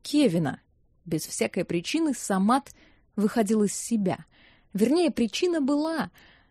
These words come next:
Милад стал непонятно чем. Не мусульманин и не христианин, не англичанин и не бенгалец.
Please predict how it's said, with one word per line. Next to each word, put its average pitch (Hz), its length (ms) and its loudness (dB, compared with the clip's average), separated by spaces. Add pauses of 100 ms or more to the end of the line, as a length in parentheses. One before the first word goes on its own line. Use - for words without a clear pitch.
(160)
Милад 269 400 6
стал 254 360 2 (180)
непонятно 269 720 4
чем. - 340 -4 (280)
Не 208 140 2
мусульманин 294 760 4
и 175 100 -2
не 165 160 -2
христианин, 175 760 -2 (480)
не 233 160 8
англичанин 262 760 4
и 175 60 0
не 185 160 2
бенгалец. 220 680 4